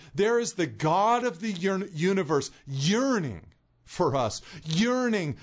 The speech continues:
for fellowship with us and relationship with us. I do not know why, but he longs for it. He desires it. So James says, verse six, he gives more grace.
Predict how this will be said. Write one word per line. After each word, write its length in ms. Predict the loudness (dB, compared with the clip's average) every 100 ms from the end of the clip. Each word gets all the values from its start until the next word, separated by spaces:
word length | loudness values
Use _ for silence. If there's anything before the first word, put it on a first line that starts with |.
| -4
for 160 | -2
fellowship 680 | 0 0 0 0 -2 0 0
with 140 | 0 0
us 220 | 0 -2
and 160 | -2
relationship 760 | 0 2 0 0 -2 0 0 0
with 140 | 0
us. 200 | 0 0
I 80 | 0
do 200 | 0 0
not 240 | 2 2 0
know 160 | 2
why, 340 | 2 2 2 0
but 160 | -2
he 260 | -2 -4 -4 -8 -20 -8
longs 600 | -2 2 2 0 -2 -6
for 300 | -6 -4 -4
it. 220 | -6 -12 -20 -20 -4
He 420 | -2 0 -4 -8 -18 -8
desires 880 | -2 -2 0 0 0 -2 -4 -6 -12 -18 _ -8
it. 360 | -8 -8 -12 -20 -20 -20 -20 -20 -20 -8
So 540 | -2 2 2 0 -6 -10
James 420 | -2 -2 -2 -4
says, 360 | 0 0 0 -4
verse 380 | 0 0 0 0
six, 460 | 0 -2 -6 -12 -14 _ _
he 360 | -6 0 0
gives 680 | 2 0 0 0 -4 -10 -12 _ _ _ _ _
more 680 | -2 0 2 2 0 -4 -10 _ _ _ _ _ -12
grace. 680 | -6 -6 -8 -12 -12 -12